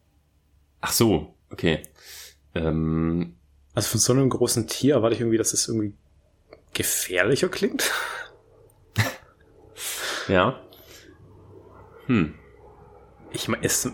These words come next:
Speaker 2: es gibt Wahlgesangs-C Ds. So, das find ich nicht einschüchternd. <laughs> Und, und dann,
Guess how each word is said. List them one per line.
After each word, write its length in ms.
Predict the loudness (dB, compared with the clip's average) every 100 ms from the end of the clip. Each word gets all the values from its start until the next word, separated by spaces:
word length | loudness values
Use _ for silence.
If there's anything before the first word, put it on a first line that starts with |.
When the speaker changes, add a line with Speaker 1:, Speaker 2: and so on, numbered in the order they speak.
| 0
Speaker 2:
es 180 | 2
gibt 420 | 2 -2 -12 -8 2
Wahlgesangs-C 1080 | 4 6 4 2 2 2 2 -4 -4 0 2
Ds. 560 | 2 2 0 -4 -6 -18 -20 -20 -20 -20 -20 -20 -20 -20 -20 _ _ -20 -20 -20 -8
So, 380 | 0 2 4
das 440 | 2 0 -2 -4 -12
find 340 | -14 0 0 0
ich 140 | -2
nicht 240 | -2 -2 0
einschüchternd. 640 | -2 -2 -4 2 2 2 -2 -6 -10 -12 -4
<laughs> 180 | -4 -4 _ _ _ _ _ _ _ -20 -20 -20 -20 -20 -20 -12 0
Und, 160 | 0 4
und 140 | 4
dann, 280 | 4 4